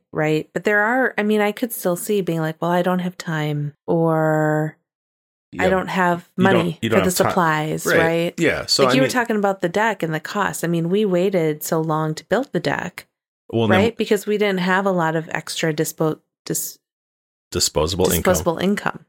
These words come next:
Speaker 2: Yeah.
Speaker 1: Yeah, thank you.
Speaker 2: And then when you're like, "Okay, let's do this." And I'm like, this was in twenty twenty-one, lumber,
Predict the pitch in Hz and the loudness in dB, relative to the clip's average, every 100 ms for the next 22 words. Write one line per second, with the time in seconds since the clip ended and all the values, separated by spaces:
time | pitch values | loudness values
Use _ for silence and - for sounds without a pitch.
0 | - - 82 - - 180 - 185 _ - | -10 -4 -4 -4 -12 -10 -12 -14 _ -6
1 | 104 101 120 117 95 87 82 - 85 78 | -2 0 2 2 2 0 -2 -4 -2 0
2 | 76 80 - 78 76 78 78 78 104 92 | 0 -2 0 0 0 -2 -6 0 2 2
3 | 73 - 65 78 76 76 76 - _ 107 | 2 0 -2 -2 -2 -4 -6 -12 _ -2
4 | - 131 101 - - _ - 95 87 85 | 0 0 0 -4 -10 _ -2 0 2 2
5 | 82 82 _ - - - 92 90 87 85 | 0 -4 _ -8 -6 0 0 2 0 -2
6 | - - 87 87 85 78 73 80 196 269 | -4 -2 0 0 -2 -4 -2 0 -2 -4
7 | _ _ 98 87 90 123 151 80 95 | _ _ -4 -2 0 2 0 -2 -6